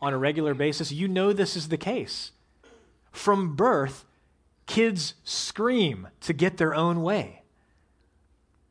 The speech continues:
From birth, kids are just naturally bent towards loving themselves rather than God or others. We know this is the case from our experience.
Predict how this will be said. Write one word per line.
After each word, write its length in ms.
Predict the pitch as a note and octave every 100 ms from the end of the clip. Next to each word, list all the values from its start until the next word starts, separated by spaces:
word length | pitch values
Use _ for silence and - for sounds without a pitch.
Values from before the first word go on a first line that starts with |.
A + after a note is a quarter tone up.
| _ _
From 300 | - F3+ D#3+
birth, 420 | F#3+ A#3 D#3 -
kids 460 | - G#3 G#3 D#3 -
are 120 | C#3
just 240 | D3+ E3+ C#3+
naturally 800 | C3+ D3 E3+ A3 - G#3 F#3+ F3
bent 460 | C3 F#3 A#3+ -
towards 520 | - C3+ A#2+ B2+ C3 - _ _ _
loving 420 | - C#3+ F3 F3+ F3
themselves 680 | E3 D#3+ - A3 F#3 A#2
rather 380 | A#2+ C3 E3+ F3+
than 160 | D#3+ D3+
God 280 | D3 E3 C3+
or 100 | C#3+
others. 560 | F#3+ A2+ G2 - - _ _ _ _ _ _ _ _ _ _ _ _ _ _ _ _ _
We 120 | B2+ B2+
know 220 | C#3+ D#3
this 220 | D3+ C3+
is 100 | A#2
the 100 | A2
case 260 | - B2+ -
from 140 | B2
our 100 | A2+
experience. 760 | G#2 - E3 F3 - _ -